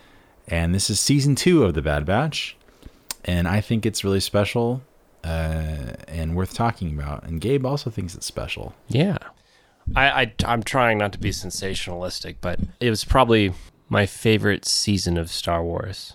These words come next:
Speaker 2: holistically, that I've seen from Disney, um,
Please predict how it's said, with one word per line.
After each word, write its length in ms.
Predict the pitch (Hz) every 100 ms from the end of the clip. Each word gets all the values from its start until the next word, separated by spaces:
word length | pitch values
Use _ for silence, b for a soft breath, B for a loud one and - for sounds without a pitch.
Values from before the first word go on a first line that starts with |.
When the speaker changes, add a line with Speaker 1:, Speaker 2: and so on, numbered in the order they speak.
| _
Speaker 2:
holistically, 680 | - 101 92 - 117 110 107 - _ -
that 80 | 95
I've 140 | 82
seen 500 | - - 107 80 71 - -
from 220 | - 85
Disney, 480 | 80 76 85 90 - _ -
um, 580 | 123 95 90 90 87 92